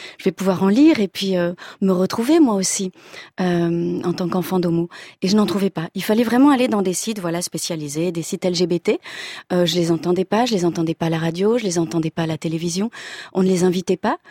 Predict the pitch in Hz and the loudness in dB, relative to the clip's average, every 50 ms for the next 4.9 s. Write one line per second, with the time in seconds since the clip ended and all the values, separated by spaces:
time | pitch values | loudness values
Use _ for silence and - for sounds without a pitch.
0 | - - _ - 208 196 214 214 196 214 214 - 269 269 - - 220 202 185 185 | -20 -10 _ 0 2 4 4 4 4 2 2 4 2 2 2 2 2 4 4 4
1 | 196 220 240 220 190 196 196 190 180 170 190 185 - - - 196 180 180 185 - | 4 4 2 2 2 2 2 2 2 2 0 0 0 -2 -4 -4 -2 -2 0 0
2 | - - - - 185 - - 180 165 185 240 277 220 190 170 170 - - - - | 0 0 0 0 0 0 0 0 0 0 0 0 0 0 -2 -2 -4 -10 -20 -18
3 | - - - - 214 202 196 196 185 175 185 - - 185 - - - - - _ | -10 -6 -2 0 2 2 2 2 2 0 -2 -2 -4 -8 -8 -10 -10 -12 -14 _
4 | _ - - - - - - - - 214 214 185 240 269 - - 277 | _ -20 -20 -20 -20 -20 -8 -2 0 2 2 4 2 2 2 2 2